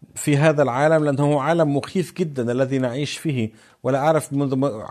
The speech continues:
منذ عدة سنوات، آه، آه، جاء راعي كنيسة جديد، و-، وجاء واحد من هؤلاء الأنبياء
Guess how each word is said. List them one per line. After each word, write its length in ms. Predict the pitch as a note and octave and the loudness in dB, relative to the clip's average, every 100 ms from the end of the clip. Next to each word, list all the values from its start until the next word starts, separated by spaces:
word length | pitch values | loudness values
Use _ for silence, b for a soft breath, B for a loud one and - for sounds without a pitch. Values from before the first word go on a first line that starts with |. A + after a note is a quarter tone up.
| - | -8
منذ 240 | C#3 C#3 C#3 | -2 0 2
عدة 300 | D3+ D#3 D3 | 0 0 -4
سنوات، 640 | - D3 C3+ C#3 D3+ D3 - _ b b b b b b _ - | 0 0 2 4 4 2 -8 _ b b b b b b _ -2
آه، 380 | C3 B2 A#2 - _ _ - | 2 2 0 -4 _ _ -2
آه، 200 | C#3 C3 | 2 2
جاء 580 | A#2+ E3 C#3+ C#3+ A#2+ C#3+ | 4 4 4 0 0 2
راعي 300 | D3+ C#3+ C3+ - B2+ A#2+ | 4 4 -2 -6 -12 -4
كنيسة 560 | C#3 D3 D3 D3+ C#3+ | -2 -2 -2 0 0
جديد، 480 | B2+ B2+ B2+ D#3 D3 | 0 -4 -2 -4 -2
و-، 180 | B2+ A#2+ A2 _ | -2 -2 -4 _
وجاء 640 | B2+ B2+ C3 D3 C#3+ C3+ C#3 | -4 -4 0 0 0 -2 2
واحد 360 | D3 - C3 | 0 0 -4
من 160 | A#2+ A2+ | -4 -4
هؤلاء 380 | B2+ C3+ D3 A2+ | -2 0 0 0
الأنبياء 640 | G#2+ A#2+ C3 C#3+ E3+ - | -6 -2 2 4 4 0